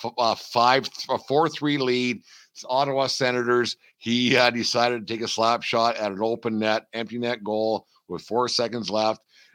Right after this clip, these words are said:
And then, uh, Morgan Rielly from, from the, uh, from the Leafs took exception to that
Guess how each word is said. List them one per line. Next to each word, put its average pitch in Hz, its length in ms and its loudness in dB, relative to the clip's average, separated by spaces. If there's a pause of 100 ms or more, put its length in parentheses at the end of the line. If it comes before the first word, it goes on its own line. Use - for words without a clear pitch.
(160)
And 92 180 -6
then, 107 440 -2
uh, 98 420 -2 (760)
Morgan 131 480 2
Rielly 120 440 2
from, 120 280 0
from 117 340 -2
the, 113 340 0
uh, 95 240 0 (800)
from 117 300 -4
the 123 80 0
Leafs 113 320 -4
took 110 180 -4
exception 117 520 -4
to 107 60 -2
that 95 340 2